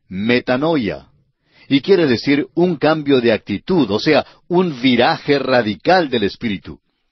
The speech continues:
El arrepentimiento significa que usted andaba en una dirección, pero ahora se vuelve y anda en otra. Es un mensaje que ha sido dado al pueblo de Dios en diferentes épocas. Los que se arrepienten son los que han de tener avivamiento.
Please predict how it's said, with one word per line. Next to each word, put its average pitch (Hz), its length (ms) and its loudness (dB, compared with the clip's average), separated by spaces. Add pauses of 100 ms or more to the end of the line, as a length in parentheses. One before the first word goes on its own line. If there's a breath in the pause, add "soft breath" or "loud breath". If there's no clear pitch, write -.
(460 soft breath)
El 135 160 0
arrepentimiento 160 760 0
significa 131 540 -2
que - 120 -6
usted 156 300 -2
andaba 139 420 2
en 120 100 0
una 185 220 2
dirección, 98 580 -2 (300 loud breath)
pero 127 220 2
ahora 139 320 2
se - 220 0
vuelve 143 500 2 (160)
y 101 120 -2
anda 143 400 0
en 127 220 -2
otra. 104 380 -2 (680 soft breath)
Es - 180 -4
un 170 100 -2
mensaje 123 480 -2
que 123 100 -2
ha 101 60 0
sido 110 280 -2
dado 107 240 0
al 92 120 -4
pueblo 120 260 0
de 92 140 -4
Dios 120 280 0
en 127 80 0
diferentes 127 580 -2
épocas. 85 540 -4 (400 soft breath)
Los 98 220 -4
que 101 100 -6
se - 140 -6
arrepienten 147 720 -4 (100)
son 139 220 -2
los 135 140 2
que 131 80 -2
han 131 80 0
de 123 100 0
tener 113 320 -2
avivamiento. 127 680 -2